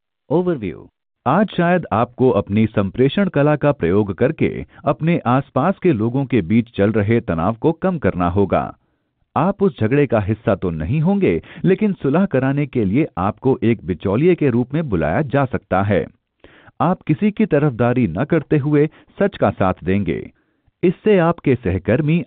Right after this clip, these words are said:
Speaker 2: आपसे बहुत प्रभावित होंगे।
Speaker 1: चौबीस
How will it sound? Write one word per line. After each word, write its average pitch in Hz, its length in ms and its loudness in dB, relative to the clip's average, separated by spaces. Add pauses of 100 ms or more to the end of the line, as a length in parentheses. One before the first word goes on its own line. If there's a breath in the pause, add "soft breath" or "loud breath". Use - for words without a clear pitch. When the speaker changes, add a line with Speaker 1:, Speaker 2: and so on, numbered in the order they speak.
Speaker 2:
आपसे 123 420 0 (140)
बहुत 175 260 0
प्रभावित 107 480 -2
होंगे। 92 420 -2 (920)
Speaker 1:
चौबीस 147 440 -2